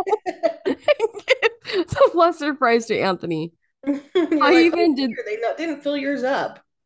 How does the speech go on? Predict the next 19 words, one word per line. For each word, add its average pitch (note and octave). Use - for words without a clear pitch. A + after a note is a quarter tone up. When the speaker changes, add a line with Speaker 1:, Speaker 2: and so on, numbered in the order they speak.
Speaker 2:
I A#3+
even C#4
did F#3+
this G3
today E3
for E3
dinner. D#3+
Sorry, E3
Anthony, D#3
that D3+
you're D3
listening C#3+
to D#3
this C#3
now. C#3
Speaker 1:
Mm-hmm. F#3
Speaker 2:
I F#3
made, F#3+
um, E3